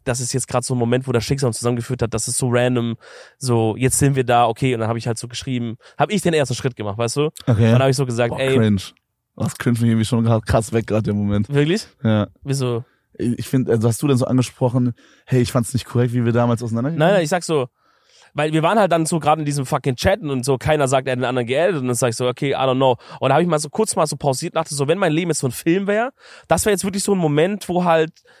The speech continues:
Speaker 1: was so hingefügt würde, dass jetzt was gemacht wird, right?
Speaker 2: Ja.
Speaker 1: Das Schicksal hat mich jetzt hier gerade hingebracht. Und dann hab ich, äh, so geschrieben, "Ey, ähm, ja,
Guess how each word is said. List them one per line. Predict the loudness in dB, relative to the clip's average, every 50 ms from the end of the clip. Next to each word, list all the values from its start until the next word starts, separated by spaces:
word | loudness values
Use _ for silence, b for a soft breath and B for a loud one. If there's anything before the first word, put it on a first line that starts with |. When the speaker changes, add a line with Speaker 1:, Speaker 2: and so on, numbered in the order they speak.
| b b
Speaker 1:
was | -2 -2 0
so | -2 -4 0
hingefügt | 2 2 2 2 0 -2 -4 -2 -4 -4 -4 -2 0
würde, | 2 4 4 2
dass | 2 2 0 0 0 -2
jetzt | -6 -2 -2
was | -2 -2 0
gemacht | -2 0 0 -2 -4 _
wird, | -10 -10 -10 -6 -2
right? | 0 0 2 2 2
Speaker 2:
Ja. | 4 4 4 2 2
Speaker 1:
Das | 0 0 0
Schicksal | -2 0 2 2 2
hat | 2 2
mich | 0 -4
jetzt | -4 -4
hier | -4 -2
gerade | 0 2 2 2
hingebracht. | 2 2 0 -2 -4 -4 -10 -10 -12 -12 -16 B B B B B B B B B _
Und | 2 2 4 2 4 4
dann | 4 4 4 4 2
hab | 2 2
ich, | 2 -2 -2
äh, | -4 -2 0 0 0 0
so | 0 -2 -2
geschrieben, | -2 -4 -4 -4 -4 -4 -6 -8 B B B B B B B B B B _
"Ey, | 0 2 2 4 4 4 2 2 0
ähm, | 2 2 4 4 4 4 2 2 0 -2 -4 -6 -10 _ _
ja, | 0 4 4 6 6 6 4 2